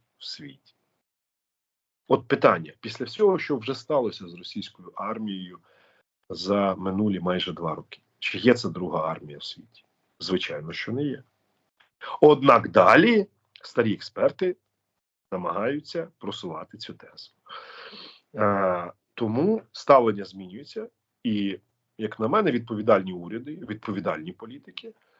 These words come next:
намагаються працювати з новими обсягами даних, як великих, так і маленьких.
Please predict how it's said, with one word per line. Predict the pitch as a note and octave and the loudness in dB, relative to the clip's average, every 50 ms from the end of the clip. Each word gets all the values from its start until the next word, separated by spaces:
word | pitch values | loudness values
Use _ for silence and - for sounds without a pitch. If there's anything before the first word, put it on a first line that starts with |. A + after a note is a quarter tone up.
| _ _ _ | _ _ _
намагаються | G#2+ G#2 G2+ F#2+ F2 D#2 - D#2 E2 F2+ G2 A2+ A#2 - E2+ E2 F3 - _ _ _ _ _ _ _ _ _ _ _ _ _ _ _ _ | -6 -4 -2 -2 -4 -6 -6 -8 -8 -8 -10 -10 -10 -8 -8 -8 -8 -12 _ _ _ _ _ _ _ _ _ _ _ _ _ _ _ _
працювати | - B2 A#2 - A#2+ G#2 G2 F#2+ F2+ F2+ - - C#3 C#3+ E3+ - _ - | -4 -4 -2 -2 -2 2 4 2 2 2 -2 -6 -10 -10 -10 -12 _ -16
з | A2 F#2 F2+ G#2 G#2+ A2+ A#2+ A#2+ | -14 -12 -4 -2 0 0 -2 -2
новими | A#2 G#2 F#2 E2+ G2+ G2+ G2+ G2 | -6 -8 -8 -6 -6 -6 -4 -6
обсягами | G2 G2 - - G2 F#2 F#2 F2 F2+ | -6 -8 -8 -10 -8 -6 -6 -6 -8
даних, | D#2+ - - - - - - - | -10 -12 -14 -14 -16 -20 -8 -2
як | A2 G2+ - - | -2 -2 0 0
великих, | F#2+ G2 G2+ B2 - - - - | -2 0 0 0 -2 -2 -8 -8
так | - A2+ A2+ - | -8 -8 -6 -4
і | G#2+ | -4
маленьких. | G2 E2+ D#2 - - _ - - | -4 -4 -6 -10 -14 _ -20 -20